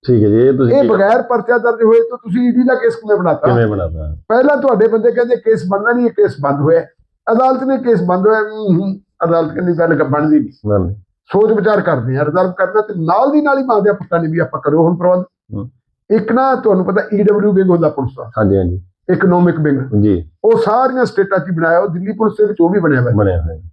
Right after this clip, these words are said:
Speaker 2: ਦਬਾ ਦਬ ਕਹਿੰਦੇ ਪਰਚਾ ਦਰਜ ਕਰੋ, ਪਰਚਾ, ਪਰਚਾ।
Speaker 1: ਅੱਛਾ, ਫਿਰ, ਫਿਰ ਆਇਆ
Speaker 2: ਹਾਂ,
Speaker 1: ਜੀ।
Speaker 2: ਮਤਲਬ ਇਹ ਜਦੋਂ, ਜਦੋਂ ਚਲਾਨ ਪੇਸ਼ ਕਰਤਾ, ਕੇਸ ਉਹਨਾਂ ਨੇ ਰ-, ਫੈਸਲਾ ਰਿਜ਼ਰਵ ਰੱਖਣਾ ਤੇ
Speaker 1: ਫਿਰ ਪਰਚਾ
Speaker 2: ਫਿਰ
Speaker 1: ਦਰਜ
Speaker 2: ਪਰਚਾ ਵੀ
Speaker 1: ਕਰ
Speaker 2: ਦਰਜ ਕਰਤਾ।
Speaker 1: ਹਾਂਜੀ।
Speaker 2: ਪਰਚਾ ਦਰਜ ਕਰਕੇ ਲੈ ਕੇ ਲਓ ਜੀ, ਕਹਿੰਦੇ ਪਰਚਾ ਵੀ ਹੈਗਾ। ਉਹ ਕਹਿੰਦੇ ਵੀ ਤੀਆਂ ਮਗਰੋਂ ਲੂੰਗੀ ਫੂਕਣੀ ਹੈ।
Speaker 1: ਫੂਕਣੀ ਹੈ।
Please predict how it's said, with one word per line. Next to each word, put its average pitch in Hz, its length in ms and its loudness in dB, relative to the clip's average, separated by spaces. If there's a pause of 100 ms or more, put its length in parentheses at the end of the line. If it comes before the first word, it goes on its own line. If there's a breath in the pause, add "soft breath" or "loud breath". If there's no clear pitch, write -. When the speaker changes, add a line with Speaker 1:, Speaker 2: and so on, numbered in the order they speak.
Speaker 2:
ਦਬਾ 185 180 2
ਦਬ 208 160 2
ਕਹਿੰਦੇ 202 220 -2
ਪਰਚਾ 185 220 -2
ਦਰਜ 175 200 0
ਕਰੋ, 220 140 0
ਪਰਚਾ, 185 280 -4
ਪਰਚਾ। - 280 -4
Speaker 1:
ਅੱਛਾ, - 280 -2
ਫਿਰ, 117 180 0
ਫਿਰ 117 200 4
ਆਇਆ 113 180 2
Speaker 2:
ਹਾਂ, 175 180 0
Speaker 1:
ਜੀ। 180 60 -4
Speaker 2:
ਮਤਲਬ 208 320 0
ਇਹ 226 160 0
ਜਦੋਂ, 226 120 -2
ਜਦੋਂ 214 500 -2 (100)
ਚਲਾਨ 196 280 2
ਪੇਸ਼ 202 280 2
ਕਰਤਾ, 208 340 -2
ਕੇਸ 202 380 0
ਉਹਨਾਂ 208 140 2
ਨੇ 196 180 2
ਰ-, 170 280 0
ਫੈਸਲਾ 165 460 0
ਰਿਜ਼ਰਵ 170 280 0
ਰੱਖਣਾ 180 180 -4
ਤੇ 196 140 -4 (440)
Speaker 1:
ਫਿਰ 135 400 2
ਪਰਚਾ 135 220 0
Speaker 2:
ਫਿਰ 190 120 2
Speaker 1:
ਦਰਜ - 20 2
Speaker 2:
ਪਰਚਾ 196 240 0
ਵੀ 180 80 0
Speaker 1:
ਕਰ 165 100 0
Speaker 2:
ਦਰਜ 147 80 -6
ਕਰਤਾ। 131 280 -8
Speaker 1:
ਹਾਂਜੀ। - 320 -14 (160)
Speaker 2:
ਪਰਚਾ 170 260 -2
ਦਰਜ 185 200 0
ਕਰਕੇ 170 240 -2
ਲੈ 160 140 4
ਕੇ 160 100 -2
ਲਓ 156 180 2
ਜੀ, 156 100 -6
ਕਹਿੰਦੇ 170 240 -12
ਪਰਚਾ 131 240 -4
ਵੀ 131 200 4
ਹੈਗਾ। 151 180 0 (680)
ਉਹ 196 160 0
ਕਹਿੰਦੇ 214 220 2
ਵੀ 190 400 0 (180)
ਤੀਆਂ 185 240 2
ਮਗਰੋਂ 208 260 2
ਲੂੰਗੀ 190 260 -2
ਫੂਕਣੀ 165 440 -2
ਹੈ। 90 120 0
Speaker 1:
ਫੂਕਣੀ 101 460 0
ਹੈ। 87 200 -6